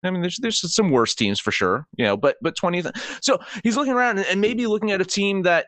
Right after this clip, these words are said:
has the cap space and wants to go chase for another Super Bowl. So, uh, interesting, uh, conversation. We, yeah, this has been a weird fucking retirement, if you will, right?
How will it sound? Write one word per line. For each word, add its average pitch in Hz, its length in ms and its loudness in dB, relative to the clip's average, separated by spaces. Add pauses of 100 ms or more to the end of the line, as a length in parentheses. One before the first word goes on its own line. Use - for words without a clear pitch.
has 147 300 0
the 147 80 -2
cap 147 240 2
space 165 360 -2
and 135 320 -2 (260)
wants 120 220 0
to - 40 -8
go 143 100 2
chase 147 220 -2
for 147 200 -2
another 156 240 -2
Super 156 260 -2
Bowl. 90 240 0
So, 117 460 0
uh, - 40 0 (220)
interesting, 110 720 0
uh, 120 240 2
conversation. 139 680 -2
We, 117 220 0 (720)
yeah, - 380 -4 (360)
this 220 220 2
has 277 200 0
been 165 200 2
a 135 140 0
weird 139 480 0
fucking 131 420 0
retirement, 95 600 -2
if - 100 -6
you 90 120 -2
will, 82 300 -4
right? 104 280 0